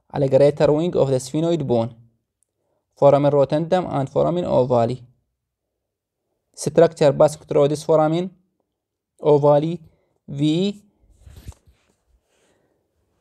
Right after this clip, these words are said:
في ثري اللي هو المانديبولار نيرف. مانديبولار نيرف. جاي من الترايجيمينال نيرف.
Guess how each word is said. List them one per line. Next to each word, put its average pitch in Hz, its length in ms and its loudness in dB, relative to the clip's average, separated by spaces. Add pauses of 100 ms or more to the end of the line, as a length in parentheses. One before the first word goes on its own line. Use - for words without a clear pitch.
(1900)
في 165 180 2
ثري 143 340 -2
اللي 139 140 2
هو 139 180 2
المانديبولار 143 580 0
نيرف. 117 380 -4 (1400)
مانديبولار 143 600 2
نيرف. 117 380 -6 (2250)
جاي 131 260 4
من 131 120 -2
الترايجيمينال 131 640 -2
نيرف. 107 340 -4